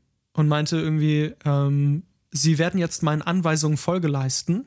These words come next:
Ja, das hab ich noch genau in Erinnerung. Diesen Satz hat sie so begonnen, ja. Und sie wollte anscheinend, das hab ich auf Nachfrage, hab ich gesagt, „Hallo, guten Tag,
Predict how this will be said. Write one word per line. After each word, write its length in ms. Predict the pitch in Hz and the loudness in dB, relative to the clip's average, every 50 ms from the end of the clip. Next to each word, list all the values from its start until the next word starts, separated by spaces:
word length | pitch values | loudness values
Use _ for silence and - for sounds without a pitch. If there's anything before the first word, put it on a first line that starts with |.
| _ _ _ - | _ _ _ -10
Ja, 200 | 156 156 185 202 | -8 -6 -6 -6
das 420 | 180 - 160 147 - - - - - | -4 -4 -4 -4 -4 -6 -8 -6 -4
hab 140 | 160 156 156 | -4 -2 -2
ich 120 | - - | -2 -2
noch 180 | 160 156 - - | -2 -2 -2 -2
genau 260 | - 160 156 151 151 | -2 0 0 0 0
in 60 | 151 | -2
Erinnerung. 400 | 151 165 160 160 170 170 185 185 160 | -2 0 0 0 0 2 0 0 0
Diesen 200 | 160 156 151 147 | 2 2 2 2
Satz 240 | 147 151 147 - - | 2 0 -2 -4 -4
hat 100 | 156 147 | -4 -4
sie 140 | - 143 147 | -2 -2 0
so 180 | 135 147 160 | 0 0 0
begonnen, 540 | 156 147 151 139 147 147 156 185 226 240 - - | 0 0 0 0 0 -2 -2 -2 -4 -6 -8 -8
ja. 200 | 147 147 170 233 - - - - - - - - - - - | -6 -6 -6 -8 -12 -16 -20 -20 -20 -20 -20 -20 -20 -8 -2
Und 120 | 170 170 - | -2 0 0
sie 140 | 220 202 | 0 0
wollte 540 | 151 151 151 160 180 - - 240 262 294 302 _ _ _ _ _ _ _ _ _ | 0 0 0 0 -2 -2 -4 -4 -6 -8 -10 _ _ _ _ _ _ _ _ _
anscheinend, 680 | - 160 160 - - 151 147 151 165 202 247 247 - - | -4 -2 0 0 -2 -2 -2 -4 -4 -6 -8 -10 -8 -8
das 160 | - 135 - - | -8 -6 -4 -4
hab 160 | 147 135 - | -4 -6 -6
ich 60 | 165 | -6
auf 180 | 151 135 131 - | -6 -6 -4 -2
Nachfrage, 460 | 139 139 147 147 - - - 202 196 | -2 -2 -2 -4 -4 -4 -4 -2 -2
hab 60 | 175 | -2
ich 60 | 143 - | -4 -2
gesagt, 360 | - 143 139 135 - - - | -2 -4 -4 -4 -4 -6 -4
„Hallo, 440 | 151 147 147 156 185 240 311 311 - - - - - - _ _ - | -4 -2 0 0 0 -2 -4 -6 -10 -16 -20 -20 -20 -20 _ _ -4
guten 260 | - 196 190 185 175 | -2 0 0 0 0
Tag, 440 | - - 156 156 175 294 - - | 0 -2 -2 -4 -6 -8 -12 -18